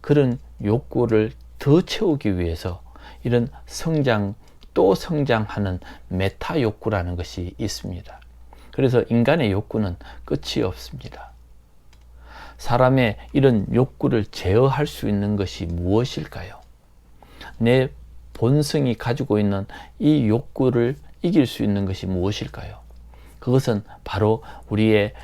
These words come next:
영적인 자족감, 자신감이 우리를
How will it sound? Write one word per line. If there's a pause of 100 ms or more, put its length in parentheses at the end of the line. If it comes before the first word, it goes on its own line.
(240)
영적인
자족감, (140)
자신감이 (320)
우리를